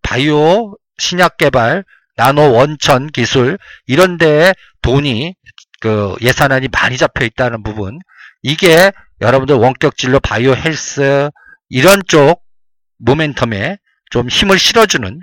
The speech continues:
그런 전략이 노출될 수가 있는 겁니다. 그래서 여러분들이 우리가 원격 진료, 그 다음에 바이오 섹터 순환 매매에서 이제 한올 바이오파마라든지 인피니트 헬스케어라든지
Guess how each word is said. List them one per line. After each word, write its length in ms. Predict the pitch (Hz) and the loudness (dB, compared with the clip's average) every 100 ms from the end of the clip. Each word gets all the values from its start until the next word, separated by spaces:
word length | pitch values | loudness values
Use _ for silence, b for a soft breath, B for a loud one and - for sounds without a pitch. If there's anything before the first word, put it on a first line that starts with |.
| - | -8
그런 260 | 110 113 | -4 -4
전략이 540 | 113 104 107 110 185 202 b b _ - 95 | -4 -6 -6 -2 -4 -4 b b _ -16 -6
노출될 420 | 113 - 117 113 | -4 -4 -4 -4
수가 280 | - 117 120 _ | -4 -6 -6 _
있는 180 | 151 190 | -2 0
겁니다. 460 | 196 127 98 101 196 _ _ _ _ - | 2 0 -6 -10 -12 _ _ _ _ -2
그래서 440 | 127 160 131 165 - B B | 2 2 4 2 -2 B B
여러분들이 680 | 120 147 170 160 156 160 147 | 2 4 4 2 0 2 0
우리가 360 | - 135 143 143 | -2 -4 0 2
원격 400 | 123 135 165 143 | 4 2 -2 -4
진료, 540 | - 139 131 135 139 - b | -4 -2 2 2 0 -4 b
그 120 | - 120 | -8 -2
다음에 260 | 139 135 | 0 0
바이오 680 | - - 117 135 123 151 208 | -4 -4 0 2 2 2 -2
섹터 680 | - 151 143 - 113 127 202 b b b | -6 -6 -6 -2 0 2 0 b b b
순환 340 | - 175 165 | -6 0 0
매매에서 680 | 143 123 120 107 110 107 165 b b b | 0 -2 -2 -2 -2 -2 -4 b b b
이제 260 | 117 120 123 | -10 -2 -2
한올 320 | - 180 185 | 0 4 4
바이오파마라든지 1200 | 170 117 131 131 143 139 131 127 123 120 143 170 165 | 4 2 2 2 0 0 0 -2 -6 -6 -2 -2 -2
인피니트 480 | 127 127 135 131 - | -6 -6 -6 -4 -4
헬스케어라든지 1120 | 131 - - 135 120 117 120 120 175 196 | -4 -4 -4 -2 -2 -4 -8 -6 0 2